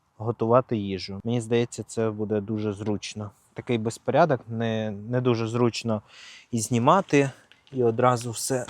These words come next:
робити. Може, зараз якось камеру встановлю, щоб все, що я роблю, вам показувати. Достанемо плиту нашу і підігріємо їжу. Плита в мене Natura Hake.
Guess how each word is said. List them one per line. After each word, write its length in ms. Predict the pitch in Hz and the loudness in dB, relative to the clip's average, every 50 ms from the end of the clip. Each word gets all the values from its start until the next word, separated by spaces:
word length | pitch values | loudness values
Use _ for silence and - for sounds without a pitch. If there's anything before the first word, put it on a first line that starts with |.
| - | -8
робити. 520 | - 131 135 127 127 160 196 - - 160 139 - _ _ _ _ - - - _ _ _ _ _ | -6 -6 -4 -2 0 -2 -2 -2 -4 -8 -10 -10 _ _ _ _ -20 -20 -20 _ _ _ _ _
Може, 280 | - 127 127 123 131 123 | -6 -4 -4 -2 -4 -4
зараз 440 | 117 131 127 123 127 120 - - - - _ _ _ - | -2 -2 -2 -2 -2 -4 -8 -12 -18 -20 _ _ _ -6
якось 300 | 127 123 - 135 - - | -4 -4 -4 -6 -8 -2
камеру 420 | - 135 131 123 123 123 120 120 | 0 2 2 4 2 2 0 0
встановлю, 600 | 113 - - - 123 123 123 120 127 139 165 190 | -4 -2 -2 0 0 2 0 0 0 0 0 0
щоб 200 | - - 135 123 - _ _ _ _ _ _ _ _ _ _ _ _ _ _ _ _ | -2 -4 -6 -6 -6 _ _ _ _ _ _ _ _ _ _ _ _ _ _ _ _
все, 220 | - - - 127 123 | -12 -2 0 0 0
що 200 | - - - 127 | 0 0 0 2
я 120 | 120 120 | 2 2
роблю, 320 | 120 120 120 123 135 147 | 2 0 0 0 0 2
вам 280 | 143 131 120 123 127 123 - _ _ _ _ _ _ _ _ | 2 2 0 0 -2 -6 -10 _ _ _ _ _ _ _ _
показувати. 720 | _ - - - 101 87 90 - 92 - - 90 - - - | _ -16 -12 -10 -10 -10 -10 -12 -16 -18 -18 -20 -20 -20 -8
Достанемо 680 | - 120 117 113 - - 123 117 113 110 110 110 110 110 | -6 -4 -4 -4 -2 0 0 0 2 0 -4 -4 -6 -8
плиту 440 | - - 120 120 117 - 214 247 247 - _ _ _ - | -6 -4 -4 -4 -2 -2 -4 -4 -6 -8 _ _ _ -8
нашу 420 | 185 180 180 175 - - - 151 - _ _ - - - - - - - _ _ _ _ _ _ _ _ _ - - - - - - - - - - - - _ _ _ | -6 -6 -4 -4 -6 -8 -10 -12 -14 _ _ -20 -18 -18 -18 -20 -20 -20 _ _ _ _ _ _ _ _ _ -20 -12 -10 -8 -6 -4 -4 0 2 2 0 0 _ _ _
і 120 | - 160 170 | -6 -6 -6
підігріємо 760 | - - 117 113 120 120 117 120 131 143 143 139 131 127 127 | -4 -4 -6 -4 -4 -4 -4 -2 -2 0 0 0 0 -2 -2
їжу. 500 | 127 120 117 117 113 110 98 101 104 113 - - - - - - 719 807 - - _ _ _ _ _ _ _ _ - - _ _ _ - _ _ _ _ _ _ _ _ _ _ _ - - - _ _ _ - - - - - - | -2 -2 -2 -2 -2 -4 -4 -6 -6 -6 -6 -8 -10 -12 -10 -10 -10 -10 -10 -12 _ _ _ _ _ _ _ _ -20 -20 _ _ _ -20 _ _ _ _ _ _ _ _ _ _ _ -20 -20 -20 _ _ _ -20 -16 -14 -10 -8 -2
Плита 300 | 131 135 139 - 160 143 | 0 2 6 8 8 8
в 60 | 131 | 8
мене 260 | 123 120 120 117 113 113 | 6 4 4 4 4 4
Natura 680 | 113 110 110 120 123 - - 123 120 117 - - - | 2 2 2 0 2 4 4 6 6 6 4 4 4
Hake. 300 | 175 196 202 - - - | 6 6 6 4 0 -8